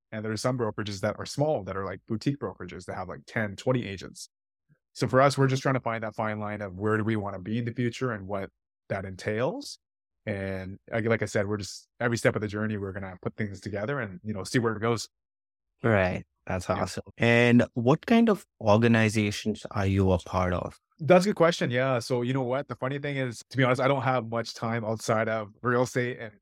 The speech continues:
Speaker 1: my current career and obviously ha-, spending time with my family and hobbies. So, you know, I don't do too much outside of real estate other than, you know, what I love to do, things like I play sports.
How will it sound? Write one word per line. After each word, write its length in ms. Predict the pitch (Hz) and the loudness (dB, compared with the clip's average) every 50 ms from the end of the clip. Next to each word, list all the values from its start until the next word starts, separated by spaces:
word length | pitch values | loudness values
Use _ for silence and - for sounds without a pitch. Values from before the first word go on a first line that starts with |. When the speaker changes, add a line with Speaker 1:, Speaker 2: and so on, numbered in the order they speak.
| _ - | _ -18
Speaker 1:
my 140 | 98 98 - _ _ _ _ _ - | -18 -18 -18 _ _ _ _ _ -6
current 220 | - 123 120 110 | -4 -4 -4 -4
career 300 | - - 123 127 156 165 | -4 -2 0 0 0 0
and 160 | 151 120 110 | -2 -2 -2
obviously 380 | 107 107 107 110 - - 117 107 | -2 -2 -4 -4 -4 -4 -4 -4
ha-, 80 | 120 113 | -4 -8
spending 480 | - - - 127 - - 127 120 117 | -10 -14 -20 -8 -2 -2 0 0 0
time 140 | - 113 107 | -2 -2 -4
with 80 | 107 101 | -4 -6
my 140 | 101 98 - | -8 -10 -8
family 440 | - 110 110 123 151 190 240 311 - _ _ _ _ _ _ _ - 127 | -6 -6 -6 -6 -6 -8 -10 -12 -16 _ _ _ _ _ _ _ -6 -4
and 100 | 123 107 | -4 -2
hobbies. 400 | 104 104 113 123 160 190 180 - | 0 0 0 0 -2 -2 0 4
So, 240 | 160 147 135 135 | 4 4 4 4
you 120 | 143 143 147 | 2 0 0
know, 140 | 147 139 135 | 0 0 0
I 160 | 127 127 131 | 2 2 2
don't 400 | 120 151 151 175 185 143 117 107 | 2 0 0 0 -2 -4 -6 -6
do 500 | - 127 135 143 143 147 147 147 143 - _ _ _ _ - | -2 0 2 2 2 2 0 0 -2 -2 _ _ _ _ -14
too 240 | - - - 175 160 | -8 -2 0 0 0
much 200 | 151 147 139 - | 0 -4 -6 -6
outside 320 | 143 139 131 - 135 127 | -6 -6 -2 -2 -2 0
of 60 | 123 | 0
real 140 | 117 117 120 | -2 -4 -4
estate 180 | 113 - 139 135 | -4 -4 -4 -4
other 240 | 117 113 113 113 110 | -4 -4 -4 -4 -4
than, 340 | 117 110 110 110 107 110 - | -4 -4 -4 -6 -8 -10 -10
you 100 | - 135 | -6 -4
know, 80 | 117 107 | -4 -2
what 140 | 101 110 107 | -2 -2 -2
I 40 | |
love 200 | 101 101 110 110 - | -2 0 -2 -2 -2
to 80 | - | -2
do, 220 | 110 113 113 117 117 | -2 -2 0 -2 -2
things 240 | - 110 107 98 104 | -2 -4 -6 -4 -6
like 100 | 101 98 | -6 -8
I 80 | 95 | -6
play 160 | - - 104 | -4 -4 -4
sports. 460 | 95 - - - 117 147 180 - - | -4 -4 -4 -2 -2 -2 -2 -4 -10